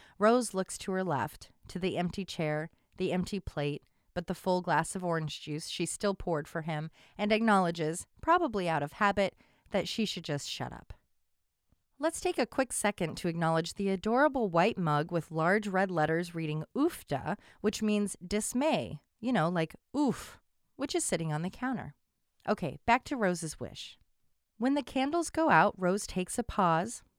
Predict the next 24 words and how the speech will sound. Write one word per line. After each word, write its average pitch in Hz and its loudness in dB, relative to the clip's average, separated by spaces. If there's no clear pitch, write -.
smiles, 147 -2
then 277 0
realizes 247 2
her 233 0
wish 214 -2
might 196 0
have 180 -2
been 160 -2
silly. 143 -6
She - -2
wished 233 2
for 226 -2
Charlie 175 2
to 170 -6
be 156 -4
there 165 -2
with 143 -6
her, - -12
for 185 2
her 180 2
traditional 196 -2
private 190 0
birthday 160 -4
party. 135 -10